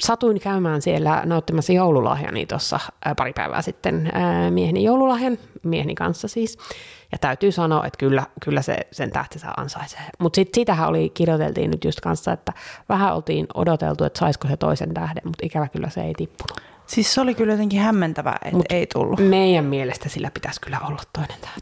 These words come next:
Speaker 2: Siis ehdottomasti, siis se oli niinku aivan supermieletöntä.
Speaker 1: Mut mitäs muuta?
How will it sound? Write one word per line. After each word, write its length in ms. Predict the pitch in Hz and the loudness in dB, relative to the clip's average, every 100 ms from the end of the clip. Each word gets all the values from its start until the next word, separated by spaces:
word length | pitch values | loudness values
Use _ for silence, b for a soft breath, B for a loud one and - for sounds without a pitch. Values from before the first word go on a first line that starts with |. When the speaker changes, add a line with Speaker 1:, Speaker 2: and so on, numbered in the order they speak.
| - | -4
Speaker 2:
Siis 260 | 165 160 - | -2 -2 -2
ehdottomasti, 720 | 165 170 - - 160 - 170 | 0 0 -4 -4 -4 -4 -6
siis 260 | - 156 | -6 -6
se 80 | - | -4
oli 160 | 160 160 | -2 0
niinku 240 | 139 143 - | -2 -2 -2
aivan 440 | 170 165 - 156 - - | 0 0 -2 -4 -8 -16
supermieletöntä. 1000 | - 185 - - - 165 175 190 196 214 - - - _ B B B B B B | -6 -4 -4 -4 -4 -6 -4 -2 -2 -4 -12 -16 -20 _ B B B B B B
Speaker 1:
Mut 120 | 202 | 2
mitäs 240 | 208 269 - | 4 4 4
muuta? 340 | 262 185 - | 4 4 2